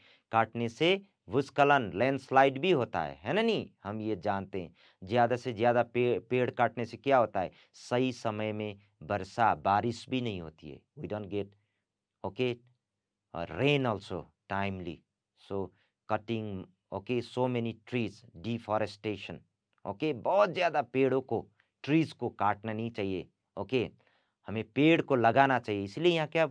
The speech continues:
बोला है? "मुझे लगाओ अपने पास, पूरित हो जीवन की आस।" मुझे लगाओ, plant me, okay? Who is saying? Tree is saying। And we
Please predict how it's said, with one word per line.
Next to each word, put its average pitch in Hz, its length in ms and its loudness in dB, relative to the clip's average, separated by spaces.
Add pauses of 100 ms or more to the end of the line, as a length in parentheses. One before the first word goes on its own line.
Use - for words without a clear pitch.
(300)
बोला 131 300 4
है? 196 140 4 (800)
"मुझे 131 500 6
लगाओ 131 680 6
अपने 113 300 -4
पास, 95 540 -2
पूरित 117 400 -6
हो 90 100 -8
जीवन 87 480 -10
की 87 220 -12
आस।" 73 380 -12
मुझे 98 280 -6
लगाओ, 78 420 -6 (100)
plant 104 340 -4
me, 92 180 -10 (500)
okay? 87 240 -8
Who 139 140 -4
is 214 120 -4
saying? 120 320 0 (180)
Tree 190 340 0
is - 40 -14
saying। 101 280 -4 (760)
And 139 260 -2 (280)
we 104 120 -6